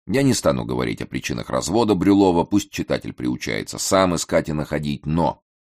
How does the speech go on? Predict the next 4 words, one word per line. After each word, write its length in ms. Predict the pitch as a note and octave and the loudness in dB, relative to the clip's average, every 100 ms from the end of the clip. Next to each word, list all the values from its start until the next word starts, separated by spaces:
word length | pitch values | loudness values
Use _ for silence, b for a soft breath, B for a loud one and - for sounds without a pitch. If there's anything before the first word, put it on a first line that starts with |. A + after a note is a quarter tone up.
| _ _ | _ _
история 500 | C#2 - A2 G#2 F#2+ | -8 -2 4 6 6
разрушения 920 | E2 C#2 F2+ F#2+ - A2 F2+ C2+ A#1 | 2 0 0 0 2 2 2 0 -4
семьи 440 | A1+ - D#2+ D#2 D#2 | -6 -4 -4 -2 -4
Брюлова 760 | A1 C2 D2+ F2+ F#2 C#2 G1+ | -2 -2 2 4 2 2 -4